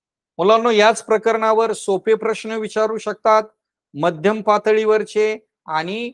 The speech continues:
काठिण्य पातळीवरचे सुद्धा प्रश्न विचारले जाऊ शकतात. तर हळूहळू आपण पुढच्या पातळीपर्यंत जाणार आहोत. तर सोप्या पातळीवरचा प्रश्न, खरेदी किंमत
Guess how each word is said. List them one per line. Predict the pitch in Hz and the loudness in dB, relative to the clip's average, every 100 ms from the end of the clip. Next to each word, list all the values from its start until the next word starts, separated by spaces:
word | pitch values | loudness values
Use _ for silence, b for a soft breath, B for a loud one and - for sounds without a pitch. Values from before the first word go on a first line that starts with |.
| _ | _
काठिण्य | 170 180 - 269 254 | -2 -2 -2 -6 -4
पातळीवरचे | 240 180 160 180 175 175 170 - 165 | 0 0 2 0 0 -2 -4 -6 -8
सुद्धा | 170 147 165 165 | -10 -4 -2 -2
प्रश्न | 160 147 - 165 | -4 -10 -10 -10
विचारले | 139 - 139 139 143 | -8 -2 -2 0 -2
जाऊ | 127 139 226 277 277 _ _ - | -2 -2 0 -2 -6 _ _ -4
शकतात. | 165 - - 101 - _ _ _ _ _ - | -2 -2 -6 -12 -14 _ _ _ _ _ 2
तर | 240 - | 2 4
हळूहळू | 220 240 240 240 | 6 8 6 4
आपण | 214 247 254 330 _ _ _ 220 | 4 -2 -4 -12 _ _ _ -10
पुढच्या | 208 254 | -4 -2
पातळीपर्यंत | 254 196 185 190 190 180 165 165 165 | 0 0 2 2 2 0 -4 -6 -4
जाणार | 160 156 156 | -4 -2 -2
आहोत. | 190 240 - _ _ | -2 -2 -8 _ _
तर | 175 | -10
सोप्या | - 202 208 269 262 | -6 -4 2 2 4
पातळीवरचा | 196 185 196 185 185 175 - 175 | 2 0 0 0 0 -2 -4 -6
प्रश्न, | 220 233 - 165 131 - _ _ _ _ _ _ _ _ _ _ _ _ _ _ _ _ _ _ _ _ _ _ _ _ | -6 -8 -8 -8 -8 -10 _ _ _ _ _ _ _ _ _ _ _ _ _ _ _ _ _ _ _ _ _ _ _ _
खरेदी | 208 233 233 240 | 0 0 0 -2
किंमत | - 175 175 175 156 | -4 -6 -2 0 0